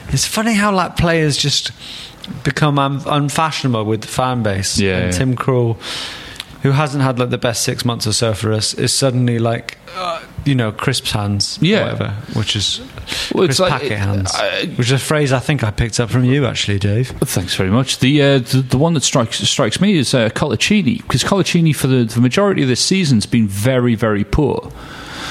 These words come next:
Speaker 1: Yes.
Speaker 2: And yet, the last couple of games he's been better.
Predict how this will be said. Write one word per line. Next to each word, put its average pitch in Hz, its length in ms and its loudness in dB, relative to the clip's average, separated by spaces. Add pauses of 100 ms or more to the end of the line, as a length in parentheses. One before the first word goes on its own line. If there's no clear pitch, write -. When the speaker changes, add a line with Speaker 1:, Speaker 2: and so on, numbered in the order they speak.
(160)
Speaker 1:
Yes. 123 260 2
Speaker 2:
And 123 220 2
yet, - 640 0 (380)
the 117 80 0
last - 320 -2
couple - 360 0
of 156 80 2
games 151 340 2
he's 120 160 2
been 120 480 4
better. 104 560 -2